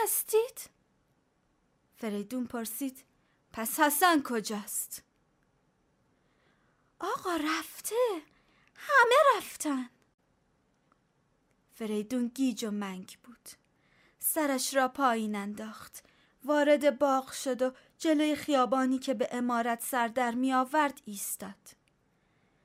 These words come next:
از دیدن خانه اش داغ او تازه شد.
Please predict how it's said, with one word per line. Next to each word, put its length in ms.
از 260
دیدن 460
خانه 500
اش 240
داغ 520
او 140
تازه 520
شد. 520